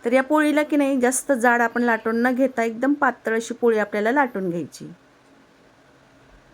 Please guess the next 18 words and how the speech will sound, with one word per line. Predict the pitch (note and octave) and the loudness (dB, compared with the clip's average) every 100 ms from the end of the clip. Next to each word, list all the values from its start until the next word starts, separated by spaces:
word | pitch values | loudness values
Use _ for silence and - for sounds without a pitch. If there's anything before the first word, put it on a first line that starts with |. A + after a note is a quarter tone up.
| _ _ _ - - _ _ - - - - - - - - - - - - A#3 | _ _ _ -20 -20 _ _ -20 -20 -20 -20 -20 -20 -20 -20 -20 -20 -20 -2 4
तर, | A#3 | 4
अ, | A#3+ A#3+ | 6 4
इथं | B3 B3 | 2 2
आपण | B3+ C4+ C4 | 2 2 2
जर | C4 | 2
पातळ | C4 B3 B3 | 2 0 0
पोळी | B3 B3+ B3+ | 2 2 2
व्यवस्थित | B3 B3 B3 B3 B3+ | 4 4 2 0 -2
लाटली | C4+ C4+ C4 A3 | 0 0 -2 -4
ना, | F#3+ G3+ - - - _ A3 | -2 -6 -12 -20 -20 _ -8
तर | |
मग | A3 A#3 - | -2 -2 -2
मोमोज | A3+ A#3+ B3 | 0 2 2
एकदम | B3 G#3 B3+ B3+ A#3+ | 0 0 2 2 4
मस्त, | A#3+ B3+ - - _ B3 | 2 0 -8 -18 _ -2
एकदम | A#3 - G#3+ B3 | 0 0 0 0
ट्रान्सपरंट | B3 A#3+ A3+ - A#3 A3+ A#3 | 2 0 0 -4 -4 -4 -4
दिसतात | B3 C4 - A#3 | -4 -4 -2 -2